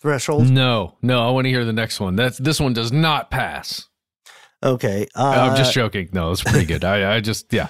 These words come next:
Speaker 2: Let's, I
Speaker 1: That
Speaker 2: just
Speaker 1: was
Speaker 2: wanna
Speaker 1: pretty
Speaker 2: hear
Speaker 1: good.
Speaker 2: more.
Speaker 1: That was pretty
Speaker 2: Yeah.
Speaker 1: good. Okay,
Speaker 2: <laughs>
Speaker 1: okay. Um, let's see.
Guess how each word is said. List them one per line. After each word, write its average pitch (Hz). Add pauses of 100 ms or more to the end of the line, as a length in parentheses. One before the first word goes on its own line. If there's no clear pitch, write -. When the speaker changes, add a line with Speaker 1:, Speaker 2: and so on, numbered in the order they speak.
(160)
Speaker 2:
Let's, 123
I 135
Speaker 1:
That 156
Speaker 2:
just 165
Speaker 1:
was 131
Speaker 2:
wanna 170
Speaker 1:
pretty 151
Speaker 2:
hear 156
Speaker 1:
good. -
Speaker 2:
more. -
Speaker 1:
That 156
was 143
pretty 151
Speaker 2:
Yeah. 147
Speaker 1:
good. 139
Okay, 110
Speaker 2:
<laughs> 127
Speaker 1:
okay. 110 (280)
Um, 156
let's 160
see. 110